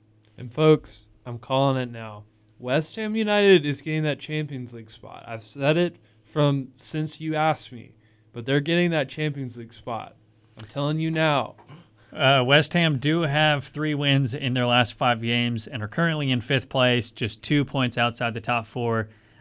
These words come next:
Speaker 2: uh, behind Chelsea in fourth place. Uh, quickly going through the Champions League matches, on Tuesday, we have Juventus versus Porto. Of course, Porto is up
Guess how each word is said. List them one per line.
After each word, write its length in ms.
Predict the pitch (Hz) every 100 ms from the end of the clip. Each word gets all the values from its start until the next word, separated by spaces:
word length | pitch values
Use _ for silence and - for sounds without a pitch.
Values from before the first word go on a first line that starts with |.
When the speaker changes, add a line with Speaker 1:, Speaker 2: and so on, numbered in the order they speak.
| -
Speaker 2:
uh, 240 | 107 110
behind 460 | 104 113 117 117 110
Chelsea 560 | - 113 104 110 104 - _
in 140 | - 107
fourth 260 | 135 -
place. 320 | - 120 - - - - -
Uh, 440 | - 151 143 139 131 - - - _ - 185 -
quickly 720 | - 190 185 170 165 165 160 - 139
going 320 | 151 156 156
through 300 | - 147 139
the 80 | 131
Champions 440 | 156 139 139 123
League 140 | 139
matches, 560 | 123 123 127 139 127 113
on 160 | 123 113
Tuesday, 640 | - 156 135 143 135 135
we 180 | 120 120
have 140 | 110
Juventus 520 | 113 120 127 131 117
versus 280 | - 120 113
Porto. 440 | - 151 143 139 131
Of 520 | - _ _ _ -
course, 220 | 151 127
Porto 460 | - 139 135 131 123
is 120 | 113
up 260 | 127 123